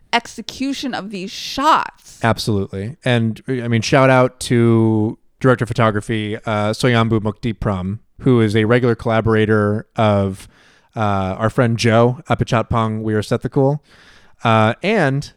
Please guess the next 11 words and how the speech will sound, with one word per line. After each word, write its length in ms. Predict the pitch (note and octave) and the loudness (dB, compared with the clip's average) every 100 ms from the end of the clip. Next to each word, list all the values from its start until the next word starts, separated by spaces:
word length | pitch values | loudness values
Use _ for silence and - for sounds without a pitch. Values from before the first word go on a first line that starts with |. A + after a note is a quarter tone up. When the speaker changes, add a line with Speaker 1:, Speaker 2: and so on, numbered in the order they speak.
| _ | _
Speaker 2:
just 260 | - C#3+ C#3 | -2 0 2
so 100 | D3 | 2
happens 540 | B2 C#3+ - A#2+ A2+ | 2 0 2 0 -2
to 100 | - | -4
be 400 | G#2+ A#2 A2+ A2 - | -2 0 2 0 -2
the 80 | B2 | -6
person 440 | - A#2+ - A#2 | 0 0 0 -2
lensing, 680 | A2 A2+ A#2+ A2 A2 G#2+ G#2 A2 - | 0 2 0 0 0 0 -2 -6 -2
uh, 560 | G#2+ G#2 G2+ G2 G2 - - | 0 2 2 2 0 -4 -6
the 160 | A#2+ | -2
new 420 | B2 B2+ C3 B2+ | 0 4 4 6